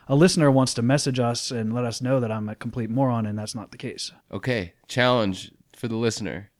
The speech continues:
Speaker 1: Mm-hmm.
Speaker 2: Step it up. Put in two earbuds.
Speaker 1: Yeah.
Speaker 2: Put your kids somewhere.
Speaker 1: Yeah, put in an extra crotch cumber just in case.
Speaker 2: Here, just, just give your kids to Trump.
Speaker 1: Yeah, ship your, did you see that video?
Speaker 2: Yeah, I did.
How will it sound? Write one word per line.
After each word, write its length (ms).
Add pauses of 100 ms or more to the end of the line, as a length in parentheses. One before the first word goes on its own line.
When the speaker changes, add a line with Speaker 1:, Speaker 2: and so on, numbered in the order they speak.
Speaker 1:
Mm-hmm. 320 (380)
Speaker 2:
Step 500
it 240
up. 360 (280)
Put 200
in 220
two 180
earbuds. 760 (360)
Speaker 1:
Yeah. 220 (100)
Speaker 2:
Put 140
your 220 (120)
kids 300
somewhere. 680 (140)
Speaker 1:
Yeah, 160
put 220
in 120
an 120
extra 260
crotch 300
cumber 220
just 280
in 80
case. 160
Speaker 2:
Here, 80
just, 300 (140)
just 180
give 160
your 100
kids 260
to 60
Trump. 300 (180)
Speaker 1:
Yeah, 260
ship 320
your, 80
did 300
you 100
see 180
that 200
video? 380
Speaker 2:
Yeah, 260
I 80
did. 420